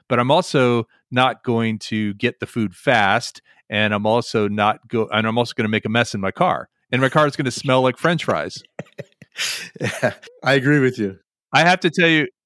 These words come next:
Speaker 1: a quick funny story about, about Sonic. Uh, when my daughter was probably three years old, four years old,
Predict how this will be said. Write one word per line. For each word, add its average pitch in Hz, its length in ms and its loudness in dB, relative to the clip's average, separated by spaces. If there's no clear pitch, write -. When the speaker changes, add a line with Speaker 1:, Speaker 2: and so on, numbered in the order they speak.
Speaker 1:
a 127 80 0
quick 151 260 -2
funny 139 220 -2
story 120 560 -2
about, 120 440 0
about 117 280 0
Sonic. 117 520 -2
Uh, 107 220 0
when 107 140 -4
my 117 140 2
daughter 123 440 2
was 104 240 -2
probably 101 480 -2
three 110 320 -4
years 104 260 -2
old, 95 320 -2
four 101 160 -2
years 98 200 -2
old, 92 260 -2